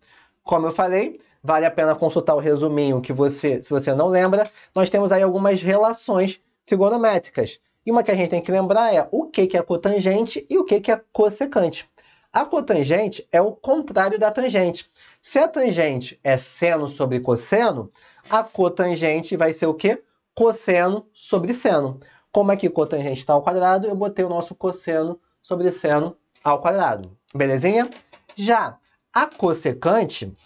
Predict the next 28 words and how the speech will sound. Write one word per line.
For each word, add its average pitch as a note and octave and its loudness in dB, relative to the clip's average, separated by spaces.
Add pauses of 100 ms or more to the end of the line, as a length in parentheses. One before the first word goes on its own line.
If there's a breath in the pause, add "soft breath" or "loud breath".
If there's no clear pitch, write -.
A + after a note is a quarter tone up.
(880 loud breath)
a, F3+ 2
é, D3+ 2
ela F3+ 2
vai E3 0
ser A3+ 0 (100)
um C4 2 (120)
sobre A3+ 0
secante. G#3+ 0 (320)
Se - -2
aqui C4 -2
tá E3 0
ao C3 2
quadrado, C3 0 (360)
então D#3 -2 (240)
a D#3 0
cossecante E3 0
vai D#3+ 2
ser E3 -2
o D#3 0
quê? G#3+ 0 (240)
Um A#3 2
sobre A3 -2
seno F#3+ -2 (140)
ao E3+ 0
quadrado. D3+ -2 (300)
Belezinha? F3 0 (300 soft breath)
Então, G3 -2
substituindo G3 0